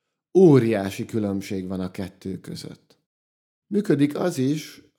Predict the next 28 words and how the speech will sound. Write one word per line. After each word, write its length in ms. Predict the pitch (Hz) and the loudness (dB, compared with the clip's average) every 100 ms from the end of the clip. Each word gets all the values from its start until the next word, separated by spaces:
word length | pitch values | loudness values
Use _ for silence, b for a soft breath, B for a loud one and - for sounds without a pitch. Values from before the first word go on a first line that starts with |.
| - | -12
ha 260 | 123 - | -10 -8
valaki 360 | 131 147 143 135 | -4 -4 -4 -2
összeomlik, 880 | 139 135 - 110 101 104 120 139 139 | -2 -2 -4 -4 -2 -2 -2 -4 -2
és 260 | 135 135 | -4 -4
rájön 440 | 139 117 104 101 113 | -8 -10 -8 -6 -4
arra, 300 | 117 107 104 | -4 -4 -4
hogy 120 | 107 | -6
mennyire 420 | 117 107 104 110 | -6 -6 -6 -6
bűnös. 600 | 107 117 101 92 - _ - | -6 -6 -6 -10 -16 _ -10
Mi 120 | 113 | -6
is 200 | 101 98 | -6 -6
így 220 | 110 104 | -10 -12
tértünk 520 | 104 110 104 127 117 120 | -8 -10 -8 -8 -8 -6
meg, 420 | 139 151 b b b b _ _ | -6 -8 b b b b _ _
de 180 | 101 110 | -6 -4
hála 300 | 127 - 113 | -2 -2 0
Istennek 560 | 131 135 135 131 135 135 | -2 -4 -4 -2 -2 -6
felismertük, 1000 | - - 123 113 - 113 107 104 143 147 | -12 -6 -4 -6 -6 -6 -6 -6 -8 -4
hogy 180 | 139 123 | -4 -4
az 160 | 120 | -6
evangélium 800 | 135 131 135 135 143 143 143 147 | -6 -4 -4 -4 -2 0 0 0
nem 260 | 147 170 185 | -2 -4 -4
a 100 | 147 | -4
bűnösségéről 1300 | 117 151 156 131 113 - 120 107 110 110 104 104 101 | -2 0 0 -2 -4 -6 -4 -4 -4 -4 -4 -4 -4
győzi 420 | 107 104 101 104 | -4 -4 -4 -6
meg 180 | 101 98 | -6 -6
az 140 | 95 | -8
embert, 680 | 104 98 92 101 127 - | -8 -8 -6 -8 -10 -16